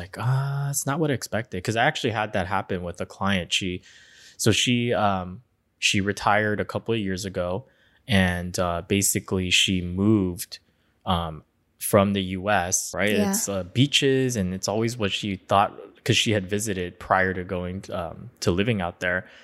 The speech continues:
Speaker 1: many times. Like, she
Speaker 2: Uh-huh.
Speaker 1: would go every year, uh, 'cause she has, like, relatives and stuff out there. And, um, she would always have a blast, and I would always hear these stories about just how much fun she had.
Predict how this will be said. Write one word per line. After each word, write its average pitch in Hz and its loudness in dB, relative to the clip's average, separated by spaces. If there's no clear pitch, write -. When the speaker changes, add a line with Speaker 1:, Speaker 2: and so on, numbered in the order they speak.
Speaker 1:
many 104 2
times. 98 -2
Like, 107 2
she 110 0
Speaker 2:
Uh-huh. 98 -4
Speaker 1:
would 92 -2
go 92 0
every 101 -2
year, 95 0
uh, 98 4
'cause 98 2
she 107 2
has, 92 -4
like, 82 -4
relatives 90 -4
and 87 -4
stuff 87 -2
out 87 -6
there. 90 -2
And, 90 0
um, 95 4
she - 0
would 101 4
always 98 2
have 101 -2
a 92 0
blast, 90 -2
and 90 -2
I 78 -4
would 95 0
always 98 0
hear 104 -2
these 90 -4
stories 101 2
about 85 -4
just - -6
how 101 -4
much 95 -2
fun 98 0
she 95 0
had. 120 -2